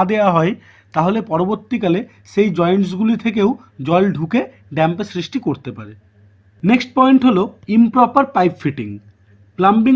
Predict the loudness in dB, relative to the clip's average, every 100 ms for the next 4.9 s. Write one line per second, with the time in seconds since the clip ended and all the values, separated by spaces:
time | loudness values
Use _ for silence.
0 | 4 2 2 2 2 2 0 -2 -2 0
1 | 2 2 -2 -12 _ 0 2 0 -2 2
2 | 2 2 0 0 0 -2 0 -2 -2 -4
3 | -4 -6 -6 -2 -2 -2 -6 -4 -4 -6
4 | -10 _ -10 -8 -6 -8 -2 -2